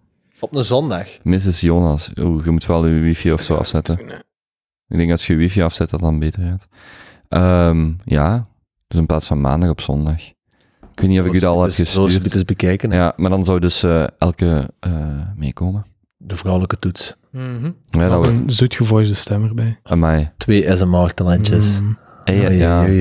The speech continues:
Speaker 1: oei, oei, oei. Als we daar maar aan
Speaker 3: Maar
Speaker 1: kunnen
Speaker 3: heb je
Speaker 1: komen.
Speaker 3: nog een micro?
Speaker 2: Ja, ja, ja, ja. Ik heb nog zo een, hè.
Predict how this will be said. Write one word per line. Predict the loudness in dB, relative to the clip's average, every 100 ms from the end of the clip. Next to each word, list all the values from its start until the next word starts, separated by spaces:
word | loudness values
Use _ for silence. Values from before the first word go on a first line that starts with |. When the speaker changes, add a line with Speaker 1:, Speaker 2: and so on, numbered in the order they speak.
| 4
Speaker 1:
oei, | 4
oei, | 4 4 4
oei. | 2 2 -2 -14 -14 -8 -6 -8 -10 _
Als | -6
we | 0
daar | 2
maar | 4 4
aan | 2
Speaker 3:
Maar | 2
Speaker 1:
kunnen | 2
Speaker 3:
heb | 4
je | 2
Speaker 1:
komen. | 2 2
Speaker 3:
nog |
een | 2
micro? | 0 0 -4 -4 _ _ _ _
Speaker 2:
Ja, | 0 0 0 -2
ja, | -2 0
ja, | 0
ja. | 0 -2 -4
Ik | -4
heb | 0
nog | 0 0
zo | 0 2
een, |
hè. | 2